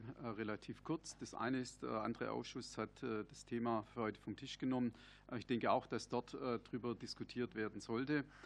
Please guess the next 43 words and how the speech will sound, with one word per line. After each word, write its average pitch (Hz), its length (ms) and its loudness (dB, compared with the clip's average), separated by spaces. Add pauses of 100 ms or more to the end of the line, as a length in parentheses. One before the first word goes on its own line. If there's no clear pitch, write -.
(260)
Ähm, 127 520 6
nichtsdestotrotz, 135 880 2
äh, 123 320 4
möchte 135 280 0
ich - 140 -8
das - 240 -4
jetzt 127 240 -2
nicht 139 180 2
unwidersprochen 131 720 0
stehen 120 300 2
lassen, 120 320 2
dass 110 180 0
nichts 127 220 -2
passiert 107 480 4
wäre. 107 260 2 (460)
Äh, 127 260 8
es - 120 -2
sind 131 120 2
genug, 147 340 0
äh, 131 140 2
sind 131 340 2
einige 151 320 6
Maßnahmen, 120 720 6
äh, 113 340 4
getroffen 123 440 0
worden 131 200 4
und 123 220 0
die 127 80 2
auch - 320 4
wirken. 139 560 4 (340)
Und 127 180 2
wir 135 80 6
beobachten 135 540 4
ja 127 80 4
jetzt 143 240 2
gleichzeitig 123 500 2
auch 113 120 6
noch 120 220 0
eine, 117 420 4
äh, - 40 -10
eine 113 380 0 (100)
weitere 131 280 4
Entwicklung 139 560 4